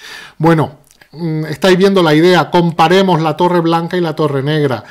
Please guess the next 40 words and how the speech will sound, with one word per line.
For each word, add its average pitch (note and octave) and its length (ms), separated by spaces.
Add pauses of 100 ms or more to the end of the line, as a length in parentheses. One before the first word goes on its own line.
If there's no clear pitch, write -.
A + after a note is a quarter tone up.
(180)
Esta E3+ 240
es G#3+ 60
la F#3 140
idea E3+ 180
de F#3 120
todos G#3 300
los D#3 180
cambios D#3+ 360
que C#3+ 80
se - 140
han D#3+ 120
producido. C#3+ 680 (680)
El D3+ 200
negro, E3+ 920 (300)
eh, D#3 260 (320)
que C3+ 100
se - 80
habrían D3+ 300
producido D#3 500
de D3 60
jugar C#3+ 260
así. D#3+ 400 (380)
El D#3+ 180
negro G3 240
en G3+ 80
realidad F#3 380
prefiere F#3 400
jugar F3+ 320
alfil F3 420
por F3+ 240
D E3+ 180
cuatro, G3+ 460
no E3+ 120
cambiar E3+ 340
alfil, F#3 340
en G3 100
mantener D3 440
alguna E3+ 340
pieza F3+ 280
activa, F3 420